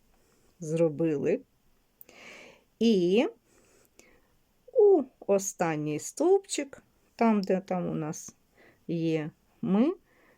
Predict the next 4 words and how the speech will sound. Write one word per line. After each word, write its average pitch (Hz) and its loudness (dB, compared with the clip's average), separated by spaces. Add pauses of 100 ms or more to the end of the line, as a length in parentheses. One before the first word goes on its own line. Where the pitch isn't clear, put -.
(100)
пров'язуємо 247 0 (320)
ось 202 0
так. 190 -4 (1040)
Пров'язали. 208 0